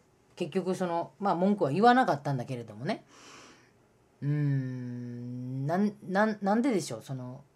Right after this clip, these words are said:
私がね、い-、その、いつも思うのは、自分がそういう地域に来てる、まあ、浜に遊びに来させてもらってるし、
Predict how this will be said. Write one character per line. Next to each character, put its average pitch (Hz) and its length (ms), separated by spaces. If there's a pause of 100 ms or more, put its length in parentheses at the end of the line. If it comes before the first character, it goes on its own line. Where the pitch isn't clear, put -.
(220)
私 185 320
が 214 100
ね、 147 380 (420)
い-、 - 40
そ 147 120
の、 139 200 (180)
い - 80
つ 170 160
も 147 140
思 135 180
う 135 60
の 117 120
は、 113 260
自 135 180
分 214 320
が 311 240 (1000)
そ - 600
う 175 60
い 170 60
う 156 40
地 170 200
域 135 160
に 123 120
来 - 80
て 120 140
る、 113 280
ま 165 120
あ、 131 40
浜 151 280
に 131 160 (800)
遊 139 220
び 185 80
に 190 100
来 139 140
さ 143 140
せ 139 80
て 147 60
も 127 140
ら 120 100
っ 120 40
て - 180
る 120 100
し、 117 260